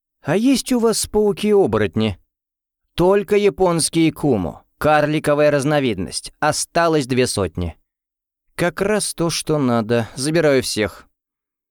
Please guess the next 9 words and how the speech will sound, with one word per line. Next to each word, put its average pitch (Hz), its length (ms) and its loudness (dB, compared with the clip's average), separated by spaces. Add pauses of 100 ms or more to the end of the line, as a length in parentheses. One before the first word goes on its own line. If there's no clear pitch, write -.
(460)
"На 120 220 0
пауков 123 540 0
смотреть 127 500 -2
не 127 140 0
буду, 104 240 -2
это 139 200 0
выше 143 360 0
моих 147 260 0
сил", 98 300 -4